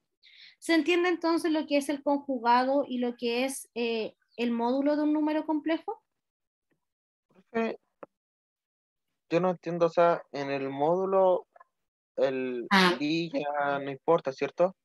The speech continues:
Speaker 1: No, porque el módulo, la fórmula del módulo, fíjate, Nico, la fórmula del módulo no incluye el i.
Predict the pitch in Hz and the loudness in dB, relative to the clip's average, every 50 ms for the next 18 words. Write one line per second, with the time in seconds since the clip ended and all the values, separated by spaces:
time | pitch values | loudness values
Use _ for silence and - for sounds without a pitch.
0 | _ _ _ _ _ _ _ _ _ _ _ _ 262 311 349 320 240 240 226 233 | _ _ _ _ _ _ _ _ _ _ _ _ 0 2 2 2 0 -2 -2 -2
1 | 247 233 233 247 269 330 381 403 370 294 254 240 247 226 226 233 226 233 - - | -2 0 0 2 4 4 4 4 4 2 2 0 -2 -2 0 0 0 0 0 -2
2 | 349 392 403 392 403 415 381 392 381 370 370 349 349 359 381 370 302 247 233 247 | -2 0 0 2 2 2 2 2 2 2 2 2 2 2 2 0 0 -2 -2 -4
3 | 254 285 277 - 294 285 285 294 269 294 311 302 277 233 214 - 240 294 392 - | -4 -6 -4 -4 -6 -4 -4 -4 -4 -2 -2 -2 -2 -4 -4 -6 -6 -6 -6 -8
4 | _ _ _ _ _ _ _ _ _ 247 269 269 311 339 349 370 381 381 359 349 | _ _ _ _ _ _ _ _ _ -4 -2 -2 0 0 0 0 2 2 2 2
5 | 339 302 302 330 339 349 359 359 359 349 - - 294 294 311 302 294 294 - 294 | 2 2 2 2 2 2 0 0 0 -2 0 0 2 2 2 2 0 0 0 0
6 | 294 320 294 294 302 285 277 269 220 - | 2 2 2 2 2 2 0 0 -2 -4